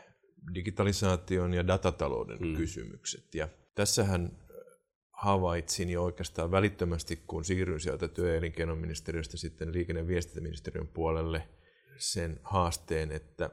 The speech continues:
Speaker 1: että meillä on suurin osa tämän alan, ö, ikään kuin lainsäädännöstä ja, ja regulaatiosta ja myöskin yritysyhteistyöstä niin kolmessa ministeriössä.
Speaker 2: Joo.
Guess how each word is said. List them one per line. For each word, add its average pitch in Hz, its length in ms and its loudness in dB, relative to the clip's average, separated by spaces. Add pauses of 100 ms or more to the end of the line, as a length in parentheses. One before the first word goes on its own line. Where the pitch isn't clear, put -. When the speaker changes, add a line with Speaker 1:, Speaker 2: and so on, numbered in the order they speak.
Speaker 1:
että 87 280 -6
meillä 87 420 0
on 85 340 -4
suurin 104 520 2
osa 87 420 2 (480)
tämän 82 240 -2
alan, 82 360 0 (840)
ö, 50 280 -12
ikään 80 280 -8
kuin 90 120 -4
lainsäädännöstä 82 1000 0
ja, 80 300 0
ja 78 280 -4 (240)
regulaatiosta 82 1080 -2
ja 78 180 -2 (460)
myöskin 90 480 0 (680)
yritysyhteistyöstä 85 1300 0
niin 82 320 -2 (640)
kolmessa 95 340 4
ministeriössä. - 880 -4
Speaker 2:
Joo. 92 140 -2